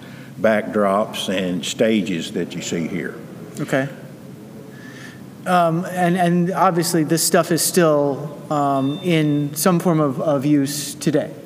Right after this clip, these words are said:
Speaker 1: Yes, absolutely. Yeah, we, uh, have regular meetings twice a month,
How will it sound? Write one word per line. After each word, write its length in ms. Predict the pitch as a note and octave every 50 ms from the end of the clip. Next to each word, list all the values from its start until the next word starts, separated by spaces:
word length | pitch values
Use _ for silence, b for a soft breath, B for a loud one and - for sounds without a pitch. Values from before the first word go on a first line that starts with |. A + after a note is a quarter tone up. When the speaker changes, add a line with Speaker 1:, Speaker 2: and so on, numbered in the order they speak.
| - -
Speaker 1:
Yes, 400 | - F#2+ B2 C3+ B2+ - - -
absolutely. 800 | - F#2+ G#2 G2+ - - G#2+ F#2 G2 G2+ G2+ D2+ D2+ E2 D2+ D2+ - - -
Yeah, 220 | F#2+ G2+ F#2+ F2 E2
we, 420 | D#2+ F2+ F#2 G#2 G2+ F#2+ G2 F2+
uh, 200 | F2 E2+ E2 E2 - B B B B B B B B B
have 340 | B - G2+ F#2+ E2+ - - - - - - - - - -
regular 720 | - F#2+ G#2+ A#2+ B2+ B2 A2+ F#2+ F#2 F#2 F2 E2 D#2+ D#2+ D2 - - - - - -
meetings 480 | G2 G2 F#2 F2+ F2 F2+ G#2 G#2 -
twice 400 | - - G#2+ F#2 F#2+ G2+ - -
a 40 | -
month, 380 | C3 G#2 F2 F2+ - - -